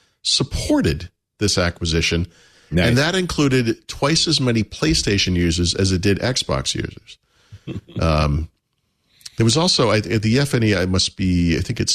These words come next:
Speaker 1: Chilean, uh, yeah, the Chilean regulatory body basically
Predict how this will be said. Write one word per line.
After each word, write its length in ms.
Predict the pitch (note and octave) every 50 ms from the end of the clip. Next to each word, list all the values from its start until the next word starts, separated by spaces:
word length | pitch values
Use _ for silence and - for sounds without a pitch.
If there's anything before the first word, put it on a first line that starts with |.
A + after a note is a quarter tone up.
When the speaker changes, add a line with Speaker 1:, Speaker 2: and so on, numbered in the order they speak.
| - -
Speaker 1:
Chilean, 1300 | - - - - - - - - - - - - - - - - - G2 G2+ G#2 G#2+ A2 G#2+ G2 F2+ F2+
uh, 520 | F2+ - - E2+ F2 E2+ D#2+ E2 E2 E2 E2 - _ _ _ _ _ _ _ _ _ _ _ _ _ _ _ _ _ _ _ _ _ _ _ _ _ _ _ _
yeah, 180 | - A2 F#2 D2+
the 140 | D#2 F2 G2
Chilean 560 | F2 - B2+ A#2 A2 B2 C3+ C3+ B2 G#2+ G2
regulatory 560 | G2 F#2+ F2+ G2 F#2 F#2 F2 - G#2+ F#2+ F2+
body 480 | F2 E2+ F2 F2+ F2+ F2 F2 F2+ F2 E2+
basically 680 | D#2+ - G2+ G2 G2+ - G#2 - - G#2+ F#2+ F#2+ F#2+